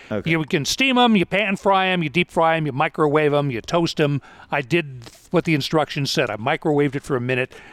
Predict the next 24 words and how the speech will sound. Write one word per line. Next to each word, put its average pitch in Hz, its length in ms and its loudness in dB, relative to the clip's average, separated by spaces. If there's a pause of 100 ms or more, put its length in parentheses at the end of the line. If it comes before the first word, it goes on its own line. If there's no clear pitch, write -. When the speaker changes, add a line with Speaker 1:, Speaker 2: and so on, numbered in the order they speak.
(140)
Speaker 2:
and 131 80 -4
then 131 80 0
I 139 80 0
put 151 240 -2
it 127 100 -6
in 139 140 0
the 127 220 -4
toaster 139 360 -2
oven 123 200 -2
for 127 160 -6
about 113 320 -4
five. 92 440 -6 (520)
A - 20 -8
little 226 240 4
b-, 208 120 -8
bit 196 260 0
overdone 185 440 2
on 170 100 0
the 156 120 2
outside, 143 680 0 (340)
uh, 147 180 2
and 165 140 0
acceptably 151 960 -2
hot 131 340 -2